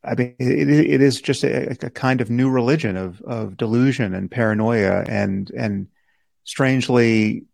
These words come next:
you know, narcissism, right? 'Cause, you know, all of these conspiracy theories are, uh, really energizing to people because it puts them at the center of the action, right? It's,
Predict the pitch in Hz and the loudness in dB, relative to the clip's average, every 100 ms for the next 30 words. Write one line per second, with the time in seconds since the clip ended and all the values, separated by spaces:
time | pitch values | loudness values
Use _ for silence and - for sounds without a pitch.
0 | _ _ - 156 113 117 _ _ _ _ | _ _ -12 -8 -8 -10 _ _ _ _
1 | _ _ _ 120 139 151 170 - 117 90 | _ _ _ 0 2 2 -2 -2 -4 -4
2 | - - _ - 113 107 113 117 - 135 | -8 -14 _ -6 -4 -2 -2 -2 -2 -4
3 | 139 156 185 165 160 160 - 139 151 - | 0 2 4 2 0 -6 0 2 2 0
4 | 113 120 110 107 98 - - _ _ _ | -2 0 0 0 -4 -8 -14 _ _ _
5 | _ _ _ _ - 127 117 110 110 104 | _ _ _ _ -6 0 4 4 4 2
6 | 98 - _ _ _ _ _ _ _ _ | -2 -8 _ _ _ _ _ _ _ _
7 | _ _ _ _ _ 127 120 113 139 147 | _ _ _ _ _ -8 -6 2 4 6
8 | 131 180 151 113 98 - 101 85 - 104 | 4 2 2 2 0 -2 -8 -8 -6 -4
9 | 117 113 113 120 - 160 - 143 156 120 | -4 -4 -6 -6 -4 -4 0 2 2 0
10 | 104 - 117 - 107 104 98 _ _ - | -2 0 0 0 -2 -2 -6 _ _ -4
11 | 104 123 147 156 - - - _ _ 139 | 0 2 0 -4 -8 -14 -20 _ _ -8
12 | 113 117 - | -6 -6 -8